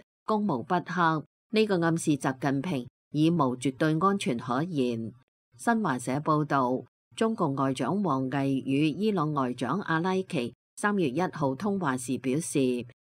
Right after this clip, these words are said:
美國襲擊伊朗不可接受，並敦促美伊停止軍事行動。專家分析認為，美國嘅斬首行動讓中南海又恨又怕。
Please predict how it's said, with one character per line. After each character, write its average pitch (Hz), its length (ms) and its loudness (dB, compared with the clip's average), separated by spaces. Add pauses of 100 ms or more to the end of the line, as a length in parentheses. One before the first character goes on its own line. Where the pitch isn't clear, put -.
(140)
美 143 220 0
國 170 240 0
襲 151 180 -2
擊 208 220 0
伊 208 200 0
朗 147 260 -2
不 190 100 2
可 160 240 -2
接 156 160 0
受， 127 480 -2 (300)
並 156 280 0
敦 214 160 0
促 214 200 0
美 139 200 0
伊 143 380 2
停 135 300 -4
止 127 120 0 (120)
軍 202 200 0
事 160 180 -2
行 127 280 -4
動。 123 380 -2 (340)
專 196 220 2
家 196 200 0
分 196 160 0
析 185 220 0
認 135 300 -2
為， 120 200 -6 (280)
美 151 200 0
國 165 160 2
嘅 170 120 -6
斬 175 240 -2
首 165 160 0
行 135 240 -4
動 131 260 0 (240)
讓 139 260 0
中 214 220 -2
南 135 180 -2
海 127 220 -4
又 156 400 0
恨 131 380 -2
又 131 200 0
怕。 139 460 0